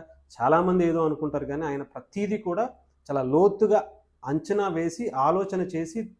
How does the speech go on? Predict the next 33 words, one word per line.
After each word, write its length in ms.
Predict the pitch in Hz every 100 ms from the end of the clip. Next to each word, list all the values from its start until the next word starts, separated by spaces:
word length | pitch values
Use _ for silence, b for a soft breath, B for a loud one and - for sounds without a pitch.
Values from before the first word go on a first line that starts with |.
| _ _ -
దీర్ఘకాలిక 600 | 139 156 160 170 170 170 151 -
ఒక 160 | 127 135 123 113 107 - _ _ _ 123
విసిరి, 300 | 135 - 139
దానికి 340 | 127 131 127
ఆయనకు 340 | 131 127 123 127
ఒక 100 | 123
ఇది 340 | 113 120 147
ఉంటది. 260 | 170 117 107
అది 240 | 117 123
దాని 460 | 123 127 131 123 127 - 120
అనుసారమే 540 | 127 151 180 180 180
ఆయన 180 | 170 156 -
చేసుకుంటూ 380 | 147 147 156 143
వెళ్తారని 420 | 127 123 135 131
చెప్పడానికి 520 | 127 120 127 127 131 -
చాలా 240 | 123 156 175
ఉదాహరణలు 420 | 165 143 139 143
మనం 220 | 127 123 120
చూసాం. 200 | 113 - - b b b
ఇప్పుడు 240 | 131 185
అది 480 | 180 165 165 156 - 127
దీంట్లో 340 | 127 160 165 160
కూడా 160 | 156
నాకైతే 360 | 156 139 131 131
కనిపిస్తా 460 | 131 127 135 - 139
ఉంది. 180 | 143
డెఫినెట్‌గా 520 | 131 123 151 151 156 151
ఆయన 140 | 143
ఒక 280 | 131 120 - - B B B 127
బలమైనటువంటి 600 | 139 170 180 170 170 151
వ్యూహంతోనే 680 | 117 156 165 175 175 170
అక్కడికి 260 | 151 147 143
వెళ్ళారు. 360 | 143 147 156